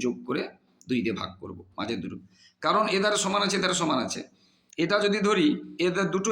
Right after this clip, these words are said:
এধারে হয়ে যাবে তিনটে, যদি এটা ধরি, এধারে তিনটে, এধারে দুটো, হবে না। সেই জন্য এধারে দুটো, এধারে দুটো বাদ দিয়ে এই দুটোকে আমরা যোগ করে দুই দিয়ে ভাগ করব। তাতে যোগ করে যদি দুই দিয়ে ভাগ করি, এটা যোগ করলে এটা পাবো, আর দুই দিয়ে ভাগ করলে এটা পাবো, থার্টি সিক্স পয়েন্ট ফাইভ।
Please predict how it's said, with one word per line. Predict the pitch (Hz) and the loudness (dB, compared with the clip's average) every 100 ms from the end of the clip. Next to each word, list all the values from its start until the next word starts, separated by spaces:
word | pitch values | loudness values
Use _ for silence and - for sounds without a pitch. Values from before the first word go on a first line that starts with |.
| 202 | 2
এধারে | 170 170 | 2 2
হয়ে | 160 | 2
যাবে | 165 - | 0 2
তিনটে, | 131 123 117 | 2 2 -2
যদি | 160 180 | 0 2
এটা | 185 202 | 2 2
ধরি, | 202 190 | 2 2
এধারে | 185 180 180 | 2 0 0
তিনটে, | 175 180 | 0 0
এধারে | 143 147 127 | 0 -2 -2
দুটো, | 139 | -2
হবে | 180 175 | 0 0
না। | - - - - - | 0 -6 -16 -16 -2
সেই | 175 175 | 0 2
জন্য | 202 175 | 2 2
এধারে | 190 190 | 2 0
দুটো, | 180 165 | 0 0
এধারে | 165 147 | 0 0
দুটো | 147 170 | 0 0
বাদ | 120 156 | -2 0
দিয়ে | 196 - - - _ _ 139 | 2 0 -6 -18 _ _ 0
এই | 165 | 2
দুটোকে | 143 147 147 135 | 2 2 2 0
আমরা | 139 120 | 0 0
যোগ | 139 - | -4 -4
করে | 170 185 | -2 0
দুই | 120 120 | 2 2
দিয়ে | - 113 | 0 -2
ভাগ | 104 - | -6 -8
করব। | - - _ _ _ _ - | -18 -20 _ _ _ _ -2
তাতে | 151 170 196 | 0 2 2
যোগ | 180 185 | 2 2
করে | 190 180 | 0 2
যদি | 180 170 | 2 2
দুই | 165 | 2
দিয়ে | 185 147 | 2 0
ভাগ | 147 - | -2 0
করি, | 175 160 | 0 0
এটা | 156 143 | 0 -2
যোগ | 147 - | -2 0
করলে | 147 139 | 0 0
এটা | 151 | 0
পাবো, | 156 175 - - _ - | 0 -2 -4 -12 _ -4
আর | 131 | 0
দুই | 135 131 | 0 0
দিয়ে | 131 | 0
ভাগ | 135 | 0
করলে | 170 - | -2 -2
এটা | 131 - | -2 -4
পাবো, | - - - _ _ - | -8 -12 -20 _ _ -8
থার্টি | 143 139 - | -2 -2 -2
সিক্স | - - | -4 -2
পয়েন্ট | 127 | -2
ফাইভ। | 123 | 0